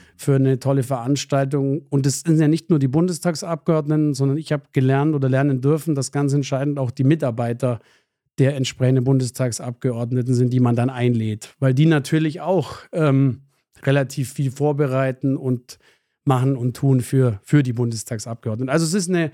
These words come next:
sehr, sehr bunte Mischung und wie gesagt, manchmal, manchmal ist es wirklich so, dass uns das, also es fühlt sich so an, weil wir noch so früh dran sind im Markt und so viele gibt's ja nicht in Deutschland, die sich mit dem Thema Bitcoin beschäftigen,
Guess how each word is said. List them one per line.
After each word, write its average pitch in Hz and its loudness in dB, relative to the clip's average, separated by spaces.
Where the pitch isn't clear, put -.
sehr, 151 2
sehr 170 -2
bunte 156 0
Mischung 170 0
und 151 -2
wie 156 0
gesagt, 147 -6
manchmal, 165 2
manchmal 160 2
ist 139 -6
es 143 -4
wirklich 151 0
so, 160 -2
dass 139 0
uns 165 -2
das, - -4
also 139 2
es 151 0
fühlt 208 2
sich - -4
so 180 -4
an, 175 0
weil 160 2
wir 160 2
noch 156 2
so 156 0
früh 170 0
dran 156 2
sind 165 0
im 135 2
Markt 135 0
und 151 0
so 139 0
viele 165 -2
gibt's - -6
ja 165 2
nicht 151 0
in 156 2
Deutschland, 143 0
die 147 0
sich 143 0
mit 139 0
dem 139 2
Thema 143 2
Bitcoin 139 -2
beschäftigen, 135 2